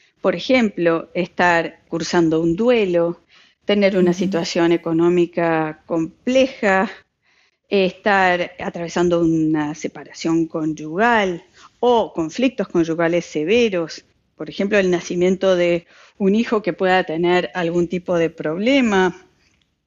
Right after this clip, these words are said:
Speaker 2: Ujú.
Speaker 1: Y podríamos seguir haciendo una lista muy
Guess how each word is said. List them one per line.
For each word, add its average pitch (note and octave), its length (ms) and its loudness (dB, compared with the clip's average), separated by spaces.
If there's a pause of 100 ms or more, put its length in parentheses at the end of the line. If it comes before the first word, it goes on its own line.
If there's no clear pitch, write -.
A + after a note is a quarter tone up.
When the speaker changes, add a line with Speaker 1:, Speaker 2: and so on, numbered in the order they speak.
(200)
Speaker 2:
Ujú. G3 300 -2 (220)
Speaker 1:
Y G#3 120 2
podríamos F#3 920 -2
seguir G3+ 460 0 (840)
haciendo G#3+ 380 0
una F#3+ 180 2
lista A3 360 -2
muy G#3 240 0